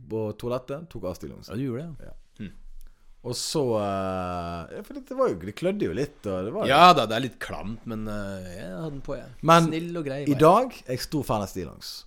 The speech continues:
Speaker 2: Mm.
Speaker 1: Har flere stillongser, går med det. Eh, angrer ikke et sekund. Og det er ingen som kan le av meg lenger når jeg tar på meg stillongsen.
Speaker 2: Mm.
Speaker 1: Ja. All right. Eh, så, hva synes du om rådet mitt?
Speaker 2: Hva for noe?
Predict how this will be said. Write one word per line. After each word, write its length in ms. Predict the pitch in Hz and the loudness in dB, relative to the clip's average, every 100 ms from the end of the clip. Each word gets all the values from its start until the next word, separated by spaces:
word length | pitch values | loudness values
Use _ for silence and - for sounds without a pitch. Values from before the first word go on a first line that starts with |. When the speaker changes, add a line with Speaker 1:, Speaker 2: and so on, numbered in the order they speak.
| - | -14
Speaker 2:
Mm. 300 | 101 117 107 - | -6 -6 -6 -8
Speaker 1:
Har 160 | - 117 | -2 -2
flere 300 | - 123 117 | 0 -2 -2
stillongser, 600 | - 120 113 104 117 123 131 120 | -4 -4 -4 -4 -4 -6 -10 -6
går 220 | 117 117 | -2 -2
med 120 | 110 | -2
det. 160 | 110 117 123 _ _ _ _ _ - | -4 -6 -10 _ _ _ _ _ -12
Eh, 280 | 101 98 98 | -6 -4 -4
angrer 300 | 104 117 107 | -4 -4 -4
ikke 100 | 104 | -8
et 80 | 90 | -12
sekund. 300 | - 95 - - | -10 -10 -10 -6
Og 80 | |
det 80 | 131 | -4
er 40 | 143 | 0
ingen 80 | 170 | 0
som 100 | - | 2
kan 140 | 123 | 0
le 80 | 131 | 2
av 120 | 123 95 | 2 0
meg 100 | 92 | 0
lenger 300 | 87 85 82 | -2 -4 -4
når 80 | |
jeg 60 | 85 | -6
tar 100 | 92 | -6
på 80 | 101 | -6
meg 120 | 92 | -6
stillongsen. 480 | - 98 64 - - | -8 -10 -10 -12 -16
Speaker 2:
Mm. 280 | - 95 85 - - | -12 -10 -10 -14 -20
Speaker 1:
Ja. 180 | - - _ - - _ - - - - - - | -20 -20 _ -20 -20 _ -20 -18 -16 -16 -16 -2
All 140 | 123 123 | 2 4
right. 240 | 92 - - | 2 -2 -2
Eh, 300 | 127 151 156 | 2 4 2
så, 160 | - | 0
hva 180 | 202 - | -6 -4
synes 100 | 185 | -2
du 60 | 185 | -2
om 80 | 170 | -2
rådet 220 | 151 131 | -2 -4
mitt? 280 | 90 - - - - _ _ _ _ _ | -6 -10 -18 -20 -20 _ _ _ _ _
Speaker 2:
Hva 100 | - | -12
for 80 | 98 | -6
noe? 140 | 160 | -6